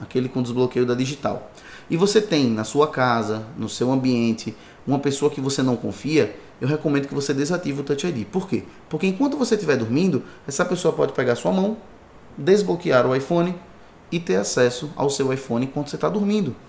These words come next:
porque ela desbloqueou utilizando o seu dedo, entendeu? Então eu recomendo que você não use o Touch I D nesse caso de você ter alguma pessoa que você realmente não confia. É a mesma coisa o Face I D. O Face I D,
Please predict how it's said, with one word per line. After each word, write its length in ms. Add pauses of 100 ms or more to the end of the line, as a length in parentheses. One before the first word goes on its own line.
(140)
porque 180
ela 100
desbloqueou 640 (220)
utilizando 580
o 40
seu 200
dedo, 300 (300)
entendeu? 460 (280)
Então 180
eu 60
recomendo 380
que 100
você 220
não 220
use 120
o 40
Touch 240
I 60
D 220 (300)
nesse 260
caso 260
de 80
você 240
ter 220
alguma 340
pessoa 300
que 100
você 220
realmente 420
não 100
confia. 480 (540)
É 440
a 60
mesma 280
coisa 280
o 20
Face 400
I 60
D. 240 (580)
O 40
Face 280
I 80
D, 300